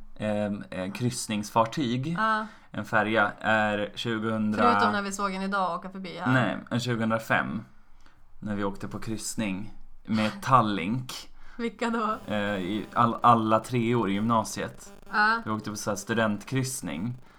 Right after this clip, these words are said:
Speaker 1: Alltså, f-,
Speaker 2: Åh,
Speaker 1: största
Speaker 2: kul ändå.
Speaker 1: fyllekryssningen.
Speaker 2: Eller
Speaker 1: Vi var
Speaker 2: ja, lite ska, men jag hatar ju
Speaker 1: vi var typ i princip ensamma på det här tåget.
Speaker 2: Mm.
Speaker 1: Nej, tåget, på båten.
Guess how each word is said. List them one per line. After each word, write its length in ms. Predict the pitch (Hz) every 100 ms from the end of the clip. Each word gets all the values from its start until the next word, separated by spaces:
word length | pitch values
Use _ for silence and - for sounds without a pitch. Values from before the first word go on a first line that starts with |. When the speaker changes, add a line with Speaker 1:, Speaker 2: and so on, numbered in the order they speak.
| - - - - -
Speaker 1:
Alltså, 160 | 113 110
f-, 320 | 104 - - - -
Speaker 2:
Åh, 100 | 277
Speaker 1:
största 300 | 127 127 120
Speaker 2:
kul 80 | 143
ändå. 120 | -
Speaker 1:
fyllekryssningen. 1040 | 135 117 117 123 135 135 - - 107 95 208
Speaker 2:
Eller 120 | 233
Speaker 1:
Vi 40 |
var 60 | 233
Speaker 2:
ja, 60 | 262
lite 280 | 277 269
ska, 120 | 262 214
men 100 | 240
jag 100 | 233
hatar 360 | 247 202 214
ju 60 | 156 147 107
Speaker 1:
vi 80 |
var 100 | 117
typ 200 | 123 117
i 40 | 110
princip 400 | 113 107 117 -
ensamma 580 | 113 110 107 - 120 101
på 100 | 104
det 60 | 98
här 60 |
tåget. 760 | 110 107 95 80 127 - - -
Speaker 2:
Mm. 240 | 220 226
Speaker 1:
Nej, 200 | 226 - -
tåget, 480 | - 101 95 -
på 200 | 101 101 -
båten. 540 | 123 131 127 85 107